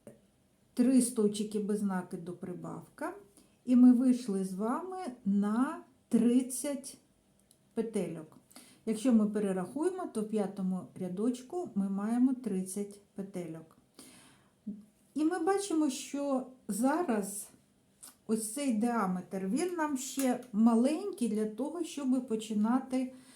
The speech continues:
звужувати. Бачите, ось так ми прикладаємо до готового гарбузика.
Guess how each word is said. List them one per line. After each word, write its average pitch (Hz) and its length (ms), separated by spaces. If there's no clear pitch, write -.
звужувати. 196 840
Бачите, 208 560
ось 233 200
так 208 240
ми 208 120
прикладаємо 254 760
до 214 220
готового 202 640
гарбузика. 175 800